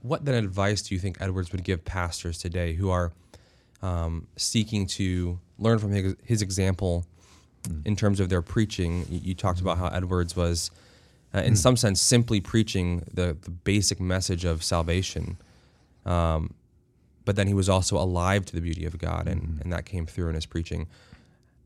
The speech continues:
Speaker 1: How might he instruct pastors today on, on integrating those things into their preaching?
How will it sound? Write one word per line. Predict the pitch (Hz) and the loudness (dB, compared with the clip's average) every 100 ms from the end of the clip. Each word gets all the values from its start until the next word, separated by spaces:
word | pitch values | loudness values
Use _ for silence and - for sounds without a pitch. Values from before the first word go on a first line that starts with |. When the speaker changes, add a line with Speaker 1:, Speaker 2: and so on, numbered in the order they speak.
| _ _ - | _ _ 0
Speaker 1:
How | 131 | 4
might | 127 120 104 | 6 4 4
he | 110 101 - | 2 2 0
instruct | 98 90 - 104 90 - | -2 -2 2 2 0 -4
pastors | 92 87 - 85 | -2 -2 -4 -6
today | 90 82 80 | -4 -2 -2
on, | 80 80 - | -2 -6 -8
on | 87 - | -10 -6
integrating | 107 95 95 85 82 | -6 -2 -2 0 0
those | 80 - | -2 -2
things | 80 78 | -4 -4
into | 82 80 | -4 -4
their | 82 82 | -4 -6
preaching? | - 85 - - | -8 -10 -8 -12